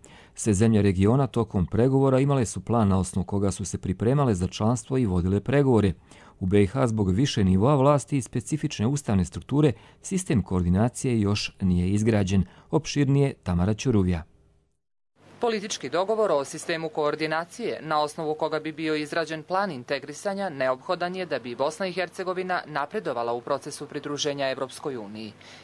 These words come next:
Speaker 2: Tim dokumentom precizno bi bile definisane nadležnosti i odgovornosti, od opština preko kantona, entiteta do državnog nivoa. Bilo je više pokušaja da se postigne dogovor.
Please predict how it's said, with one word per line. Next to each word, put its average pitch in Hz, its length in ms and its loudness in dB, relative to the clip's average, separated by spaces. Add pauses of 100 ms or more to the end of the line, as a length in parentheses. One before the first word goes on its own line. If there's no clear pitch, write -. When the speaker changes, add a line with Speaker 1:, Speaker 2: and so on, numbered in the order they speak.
Speaker 2:
Tim 160 220 -2
dokumentom 185 640 -2
precizno 139 460 -4
bi 139 120 -8
bile 143 240 -2
definisane 147 640 -4
nadležnosti 151 680 -8 (100)
i 131 40 -4
odgovornosti, 156 760 -2 (380)
od 233 120 2
opština 202 480 -2
preko 127 280 -10
kantona, 156 560 -2
entiteta 156 600 -6
do 143 180 -6
državnog 131 480 -8
nivoa. 131 340 -4 (380)
Bilo 156 200 0
je 151 60 0
više 214 260 -2
pokušaja 165 480 -4
da 160 100 -6
se 156 140 -12
postigne 135 480 -6
dogovor. 110 420 -10